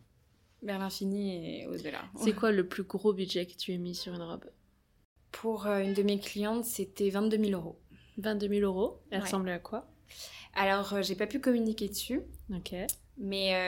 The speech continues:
Speaker 1: euh, c'était, euh,
Speaker 2: Cliente V I P ?
Speaker 1: <laughs> Ouais, c'était un truc assez, euh, assez fou de plusieurs robes. Donc, tu sais,
Speaker 2: En
Speaker 1: c'est,
Speaker 2: une ?
Speaker 1: ouais.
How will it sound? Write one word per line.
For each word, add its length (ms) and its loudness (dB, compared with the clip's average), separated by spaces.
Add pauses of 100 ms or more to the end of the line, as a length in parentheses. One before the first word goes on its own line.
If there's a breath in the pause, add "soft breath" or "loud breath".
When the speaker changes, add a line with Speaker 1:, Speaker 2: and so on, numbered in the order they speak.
(180)
Speaker 1:
euh, 60 -2
c'était, 680 0
euh, 120 4
Speaker 2:
Cliente 340 6
V 200 6
I 60 4
P ? 380 -2
Speaker 1:
<laughs> 320 2
Ouais, 280 4
c'était 340 -8
un 120 -2
truc 260 -6
assez, 500 0
euh, 260 0 (580 loud breath)
assez 280 0
fou 400 -2
de 340 2
plusieurs 500 4
robes. 460 4 (520 loud breath)
Donc, 100 -4
tu 180 -2
sais, 60 0
Speaker 2:
En 80 6
Speaker 1:
c'est, 480 6
Speaker 2:
une ? 60 -10
Speaker 1:
ouais. 200 -8